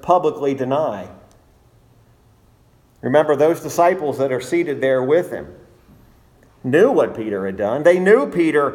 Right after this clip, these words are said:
who had said, "I will never be offended," had, had fled, had denied the Lord.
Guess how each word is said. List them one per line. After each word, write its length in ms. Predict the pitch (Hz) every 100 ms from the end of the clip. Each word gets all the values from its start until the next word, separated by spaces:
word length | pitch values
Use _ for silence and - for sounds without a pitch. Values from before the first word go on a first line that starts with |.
| -
who 120 | 185
had 120 | 165
said, 180 | - 175
"I 140 | 160 160
will 120 | 151
never 280 | 170 180 175
be 160 | 160
offended," 680 | 151 156 151 175 196 - -
had, 360 | 165 156 - -
had 200 | - 143
fled, 680 | 123 135 143 147 180 226 190
had 140 | 156 156
denied 440 | 151 156 170 180
the 80 | 156
Lord. 680 | 135 139 143 208 233 -